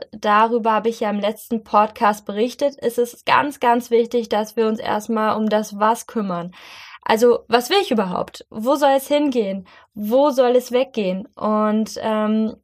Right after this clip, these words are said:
wenn du das noch nicht so klar weißt, dann hör ruhig noch mal in den Podcast von mir rein, "Wo willst du in drei Jahren stehen?" Und werd dir klar darüber, wo bist du jetzt gerade,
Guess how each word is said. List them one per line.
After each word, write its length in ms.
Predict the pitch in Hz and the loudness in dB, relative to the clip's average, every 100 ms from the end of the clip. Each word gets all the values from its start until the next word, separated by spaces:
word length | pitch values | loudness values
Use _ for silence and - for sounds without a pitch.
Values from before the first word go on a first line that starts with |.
| _ | _
wenn 340 | - 214 240 254 | -6 2 2 2
du 100 | 254 | 0
das 240 | 262 277 | 0 0
noch 80 | 269 | -2
nicht 180 | 269 262 | -4 -4
so 80 | 277 | -6
klar 340 | - 240 214 | 2 4 6
weißt, 320 | 220 269 277 | 4 2 0
dann 200 | 254 233 | -2 0
hör 140 | 240 233 | 0 2
ruhig 240 | 240 247 | 0 -2
noch 120 | 262 | -2
mal 260 | 240 233 240 | -2 0 0
in 80 | 233 | -2
den 140 | 226 | -4
Podcast 460 | - 240 240 247 240 | -4 -6 -4 -6 -2
von 120 | 233 | -2
mir 160 | 226 | 0
rein, 240 | 226 226 220 | 0 0 -2
"Wo 180 | 233 220 | -2 2
willst 300 | 226 - - | 0 0 -2
du 120 | 254 | 2
in 140 | 247 233 | 2 2
drei 260 | 226 226 | 2 2
Jahren 280 | 233 226 226 | 4 2 -2
stehen?" 480 | - - 233 180 180 - - - - | -6 -2 0 -2 -8 -18 -20 -20 -12
Und 180 | 214 208 | -8 -4
werd 220 | 214 214 | -4 -4
dir 100 | 208 | -6
klar 320 | - 220 233 | 0 2 4
darüber, 640 | 233 226 240 220 220 190 | 4 2 0 0 0 0
wo 160 | 220 220 | 2 2
bist 400 | 214 220 - 226 | 4 2 0 -4
du 40 | |
jetzt 440 | 208 208 202 - - | -2 -2 -4 -8 -6
gerade, 480 | 226 247 - 311 | 0 2 2 0